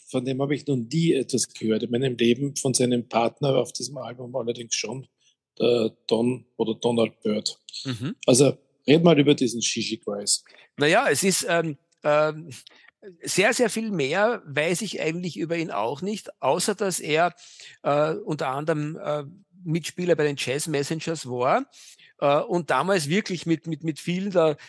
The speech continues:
Speaker 2: der, der, der Hardbop-, Bebop-Größen, sagen wir mal so, zusammengespielt hat. Und dass er, äh, ja, zu seiner Zeit, also in den, in den, in den, äh, fünfziger Jahren, durchaus auch eine bekannte Größe war,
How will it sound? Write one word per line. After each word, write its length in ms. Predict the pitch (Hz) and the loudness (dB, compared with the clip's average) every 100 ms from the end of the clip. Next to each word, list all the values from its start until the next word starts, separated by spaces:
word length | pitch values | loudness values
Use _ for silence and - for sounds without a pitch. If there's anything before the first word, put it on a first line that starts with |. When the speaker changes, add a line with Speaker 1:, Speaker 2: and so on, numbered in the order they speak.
| _ - | _ -2
Speaker 2:
der, 300 | 143 143 139 | 0 2 2
der, 520 | 127 - 143 139 139 | -2 0 2 2 0
der 240 | 131 143 113 | -4 -4 0
Hardbop-, 540 | 156 - 170 147 - | -2 0 -2 -2 -2
Bebop-Größen, 840 | 156 170 180 - 143 143 156 - | -2 0 0 -2 -4 -2 -2 -6
sagen 180 | 131 147 | -8 -8
wir 60 | 147 | -6
mal 180 | 147 139 | -6 -6
so, 320 | 139 147 170 - - _ | -4 -4 -4 -10 -20 _
zusammengespielt 920 | - 135 123 139 170 175 - 180 190 | -10 -2 -2 -2 -4 -6 -6 -8 -2
hat. 180 | 190 190 - 156 - | -2 -2 -8 -12 -2
Und 340 | 233 311 - 214 | 2 2 2 -2
dass 140 | 170 | -4
er, 440 | - 131 185 277 320 _ - - - | -4 -2 0 0 -4 _ -20 -20 -4
äh, 380 | 151 156 208 226 - | -2 0 -4 -12 -10
ja, 260 | 170 160 | -8 -8
zu 140 | - 170 | -8 -2
seiner 260 | 170 180 | -2 -2
Zeit, 400 | - 117 135 233 | -2 -2 2 2
also 140 | 196 175 | 0 -2
in 100 | 175 | -4
den, 240 | 175 180 | -4 -4
in 140 | 160 | -4
den, 180 | 156 156 | -4 -4
in 160 | 165 151 | -4 -4
den, 160 | 151 147 - - _ | -6 -8 -16 -20 _
äh, 240 | 139 139 143 139 - | -2 -2 -2 -6 -12
fünfziger 460 | - 185 180 - 196 | -8 -8 -8 -6 -2
Jahren, 360 | 180 170 196 220 _ - _ | 0 0 -2 -6 _ -20 _
durchaus 320 | - 302 285 254 | -8 -6 -4 -4
auch 120 | 233 | -2
eine 160 | 226 190 | 0 0
bekannte 540 | 185 151 131 147 208 | -2 -2 -2 -2 -6
Größe 500 | 135 139 156 - 185 | -6 -4 -4 -4 -4
war, 340 | 151 156 214 | 0 2 0